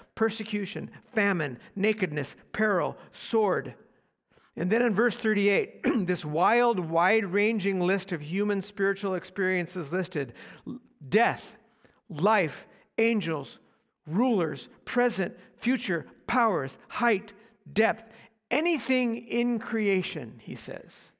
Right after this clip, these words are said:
The question is, what can separate us from the love of God in Christ? When things get bad, when the suffering is horrible,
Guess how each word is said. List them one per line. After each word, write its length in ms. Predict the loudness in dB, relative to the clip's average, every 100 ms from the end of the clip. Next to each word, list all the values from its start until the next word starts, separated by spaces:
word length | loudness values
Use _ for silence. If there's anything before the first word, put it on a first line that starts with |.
| _ _ _ _ _ _ _ _ _ _ _ _ _ _ _ _ _ -14
The 80 |
question 500 | 0 2 2 0 -4
is, 320 | -2 -4 -6 -10 -20 _
what 440 | 0 0 0 -6 -4
can 320 | 0 0 -2
separate 640 | -4 -2 -2 -2 -2 0 0
us 200 | -4 -6
from 240 | -4 -2
the 100 | 0
love 240 | 2 0
of 180 | -2 -2
God 360 | -2 0 0 0
in 160 | -6
Christ? 560 | -4 -2 0 -2 -6 -16 -20 -20 -20 -18 -4
When 160 | -4
things 320 | 0 2 2 0
get 280 | -2 0
bad, 520 | 2 2 4 2 -2 -8 -10
when 200 | -4 -2
the 100 | 0
suffering 800 | 0 2 0 0 0 0 0 -4 -8 -4
is 200 | -2 -2
horrible, 760 | -2 0 2 2 2 0 -2